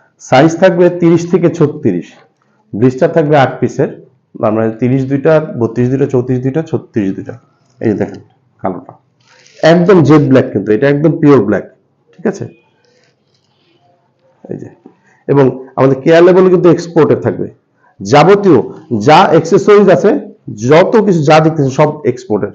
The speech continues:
হান্ড্রেড পার্সেন্ট এক্সপোর্টের, ফ্যাব্রিক্সও এক্সপোর্টের, হ্যাঁ? এক্সপোর্ট কোয়ালিটির আমাদের এই জিন্স প্যান্টগুলো পেয়ে যাবেন সারা ফ্যাশন হাউসে। আমাদের, আহ, আমি খালি এতটুকু আপনাদের বলতে পারি, মার্কেটে এই আমেরিকান ঈগল যে রেটে আপনারা হোলসেলে কিনতেছেন, তার থেকে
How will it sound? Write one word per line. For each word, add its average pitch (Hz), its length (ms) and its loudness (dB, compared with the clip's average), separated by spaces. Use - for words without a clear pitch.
হান্ড্রেড 135 260 0
পার্সেন্ট 120 200 -2
এক্সপোর্টের, 98 360 -6
ফ্যাব্রিক্সও 147 440 0
এক্সপোর্টের, 98 440 -8
হ্যাঁ? 123 320 -4
এক্সপোর্ট 160 340 -2
কোয়ালিটির 165 400 0
আমাদের 165 520 -2
এই - 100 -6
জিন্স 127 220 0
প্যান্টগুলো 143 320 0
পেয়ে 135 220 0
যাবেন 151 380 0
সারা 127 240 0
ফ্যাশন 143 260 0
হাউসে। 147 320 2
আমাদের, 165 560 4
আহ, 143 600 2
আমি 160 240 2
খালি 190 160 2
এতটুকু 170 320 0
আপনাদের 175 240 2
বলতে 165 240 0
পারি, 165 300 2
মার্কেটে 143 680 0
এই 160 400 0
আমেরিকান 147 380 0
ঈগল 160 160 0
যে 131 160 2
রেটে 139 160 2
আপনারা 143 340 0
হোলসেলে 127 460 -2
কিনতেছেন, 135 720 -4
তার 139 220 2
থেকে 170 220 0